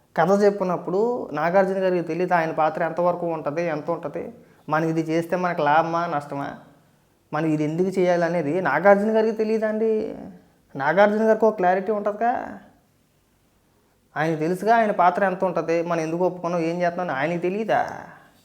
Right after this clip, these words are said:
ఇక్కడ వీళ్ళు జడ్జ్ చేస్తున్నారు. నేను ఒక రివ్యూ చూసా, ఆ రివ్యూలో, ఆ, పేరు చెప్-, పేరు చెప్పదలుచుకోలేదు. ఆ రివ్యూలో ఏమంటాడంటే, ఆ, ఎంత బతుకు బతుకు ఇంటి వెనకాల చచ్చినట్టు, ఇక్కడ ఎంత మంచి పేరు ఉంది,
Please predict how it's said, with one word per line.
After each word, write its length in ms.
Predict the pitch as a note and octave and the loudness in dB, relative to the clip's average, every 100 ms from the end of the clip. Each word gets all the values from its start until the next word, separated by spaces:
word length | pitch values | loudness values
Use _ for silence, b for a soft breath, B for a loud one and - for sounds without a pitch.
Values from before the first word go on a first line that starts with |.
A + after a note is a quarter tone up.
| _ - | _ -6
ఇక్కడ 260 | E3+ E3+ G3 | -4 0 0
వీళ్ళు 460 | - F3 F#3+ G3+ | 0 -2 0 0
జడ్జ్ 280 | E3+ E3+ G3+ | 0 -2 0
చేస్తున్నారు. 280 | F#3 D#3+ D3+ | 0 -2 -4
నేను 160 | D#3+ | -2
ఒక 80 | D#3+ | -2
రివ్యూ 260 | D3+ D#3+ G3+ | -4 -4 -6
చూసా, 420 | E3 C3+ - - - b b b C#3+ | -8 -8 -10 -10 -14 b b b 0
ఆ 80 | |
రివ్యూలో, 720 | D3+ E3+ F#3+ G#3 G3+ G3+ - - | 2 2 2 4 4 4 0 -4
ఆ, 160 | C3+ C3+ | -6 -6
పేరు 300 | - E3 E3+ | -2 -2 -2
చెప్-, 320 | E3 - - | -8 -8 -2
పేరు 140 | F3 | 0
చెప్పదలుచుకోలేదు. 760 | E3+ E3+ E3 D#3 - B2 B2 - - _ b b b b D3 | 0 -2 -2 -4 -6 -8 -8 -12 -14 _ b b b b -2
ఆ 60 | |
రివ్యూలో 260 | E3+ G3+ G#3+ | 0 2 2
ఏమంటాడంటే, 800 | G#3+ G3+ F#3+ F3+ F3 F#3+ G3+ A3 - - | 2 0 -2 -2 -2 0 -2 -4 -12 -8
ఆ, 140 | C#3 | -6
ఎంత 180 | C#3 D3 | -4 -2
బతుకు 300 | E3+ F3 E3+ | 0 0 -2
బతుకు 240 | E3+ E3+ F3 | -2 -2 -4
ఇంటి 140 | D#3+ | -6
వెనకాల 300 | D#3+ D#3+ D#3+ | -4 -2 -2
చచ్చినట్టు, 560 | D#3 D#3+ D#3 D3+ D#3 F3+ B B - | -4 -8 -8 -6 -6 -10 B B -8
ఇక్కడ 220 | D3 D3 | -6 -4
ఎంత 140 | C#3 D3+ | -6 -6
మంచి 240 | D#3+ D#3 | -6 -6
పేరు 240 | E3 D#3+ | -4 -2
ఉంది, 460 | D#3 D#3 D#3 D#3+ | -2 -2 -4 -4